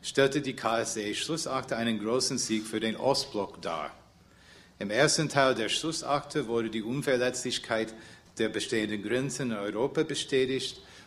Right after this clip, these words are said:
und die D D R hat an der Konferenz als gleichberechtigter Staat teilgenommen.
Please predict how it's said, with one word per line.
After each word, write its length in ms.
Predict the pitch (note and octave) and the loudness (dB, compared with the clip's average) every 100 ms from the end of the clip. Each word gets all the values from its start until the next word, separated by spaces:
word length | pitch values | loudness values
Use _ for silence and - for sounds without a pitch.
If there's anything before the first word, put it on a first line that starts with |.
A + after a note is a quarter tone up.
| - | -4
und 140 | A#2 A2+ | -2 0
die 100 | A2 | 0
D 160 | A#2 | 2
D 220 | A#2+ G#2+ | 2 2
R 400 | A2 C3 D3 C3+ | 2 4 4 2
hat 180 | C#3 C3 | -2 0
an 140 | A#2+ A#2 | 0 0
der 100 | A2+ | -2
Konferenz 640 | - A#2 A#2 A#2 B2+ B2 | -2 -4 -2 0 0 -2
als 160 | G#2+ | -4
gleichberechtigter 920 | - G#2+ A#2+ - A#2 G#2+ - G#2+ - F#2 | -2 0 -2 -4 -4 -4 -6 -8 -6 -6
Staat 520 | - A2 G#2+ - - | -4 -2 -2 -4 -6
teilgenommen. 760 | G2+ G2+ G2+ F#2 E2+ E2 D#2 | -2 -2 -2 -6 -8 -12 -16